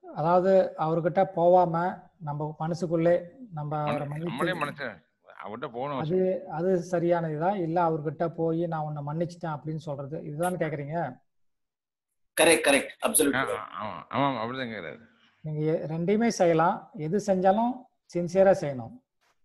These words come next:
Speaker 1: As long as
Speaker 2: வயலபிள்.
Speaker 1: நீங்க அவங்க, as lo-, as long as அவர் மேல, அவர் மேல வந்து எந்த ஒரு நம்ம வெறித்தனமும் ஆத்திரமும் எதுவுமே இல்லாம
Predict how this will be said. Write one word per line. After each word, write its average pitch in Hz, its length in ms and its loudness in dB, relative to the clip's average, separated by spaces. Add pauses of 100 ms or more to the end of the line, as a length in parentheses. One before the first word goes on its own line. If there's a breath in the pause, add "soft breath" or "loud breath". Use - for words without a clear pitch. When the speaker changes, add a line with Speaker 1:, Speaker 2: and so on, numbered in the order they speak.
(880)
Speaker 1:
As 135 180 -10
long 170 200 6
as 202 160 8
Speaker 2:
வயலபிள். 196 100 2
Speaker 1:
நீங்க 180 140 -4
அவங்க, 170 480 -6
as 160 180 -8
lo-, 196 80 -4
as 170 220 -6
long 190 200 2
as 196 180 2
அவர் 160 280 -2
மேல, 170 560 2 (880)
அவர் 151 240 -4
மேல 185 260 4
வந்து 196 300 4
எந்த 180 300 2
ஒரு 175 540 6
நம்ம 147 480 -2
வெறித்தனமும் 165 680 0
ஆத்திரமும் 170 600 -2
எதுவுமே 180 340 0
இல்லாம 185 520 2